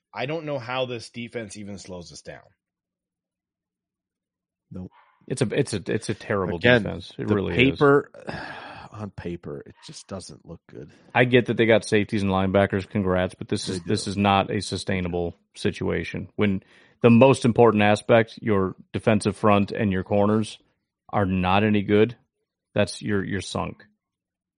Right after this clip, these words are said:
Speaker 2: Yeah.
Speaker 1: So I, I think we would take Bears safeties,
Speaker 2: Yeah.
Speaker 1: Packers
Speaker 2: Good point.
Speaker 1: corners, but linebacker is mi-, it,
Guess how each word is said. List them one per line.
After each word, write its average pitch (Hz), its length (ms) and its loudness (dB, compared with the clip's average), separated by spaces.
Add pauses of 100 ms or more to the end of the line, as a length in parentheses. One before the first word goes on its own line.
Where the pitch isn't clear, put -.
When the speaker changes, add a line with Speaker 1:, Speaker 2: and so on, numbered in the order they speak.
(580)
Speaker 2:
Yeah. 69 120 -20 (260)
Speaker 1:
So - 160 2
I, 160 100 6 (120)
I 160 80 6
think 202 220 -2
we 196 100 2
would 156 180 2
take 143 420 0
Bears 139 500 -2
safeties, 107 960 -6 (300)
Speaker 2:
Yeah. - 180 -18
Speaker 1:
Packers 131 500 0
Speaker 2:
Good - 100 -18
point. - 60 -12
Speaker 1:
corners, 104 540 -4
but 127 180 -4
linebacker 139 680 -2
is 127 540 -4 (500)
mi-, 123 360 -10
it, 147 140 -12